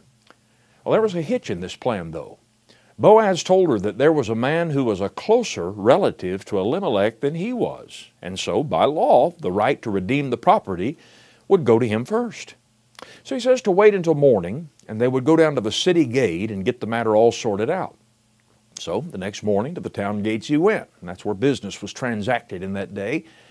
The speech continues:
And he saw the man passing by, and Boaz called him aside. And then the Bible says that he gathered ten elders of the city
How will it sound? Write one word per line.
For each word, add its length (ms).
And 160
he 100
saw 280
the 80
man 280
passing 440
by, 360
and 180
Boaz 420
called 300
him 100
aside. 580
And 120
then 140
the 60
Bible 320
says 460
that 140
he 100
gathered 500
ten 300
elders 540
of 100
the 80
city 500